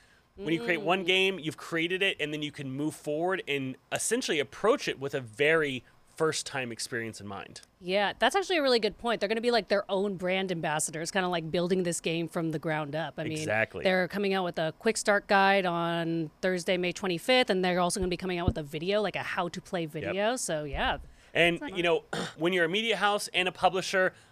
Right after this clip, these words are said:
Speaker 1: the two feed into each other. So I'm excited to see how this plays out
Speaker 2: Mm-hmm.
Speaker 1: and what this means for the future of Darrington Press.
Speaker 2: Me as well.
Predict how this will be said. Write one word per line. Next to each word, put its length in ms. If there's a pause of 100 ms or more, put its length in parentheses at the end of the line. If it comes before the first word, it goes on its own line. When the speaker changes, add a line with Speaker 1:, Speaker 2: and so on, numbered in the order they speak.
Speaker 1:
the 80
two 220
feed 220
into 240
each 120
other. 160
So 300
I'm 180
excited 300
to 60
see 80
how 140
this 120
plays 300
out 240 (240)
Speaker 2:
Mm-hmm. 180
Speaker 1:
and 200
what 100
this 160
means 180
for 100
the 60
future 240
of 80
Darrington 340
Press. 380
Speaker 2:
Me 220
as 120
well. 320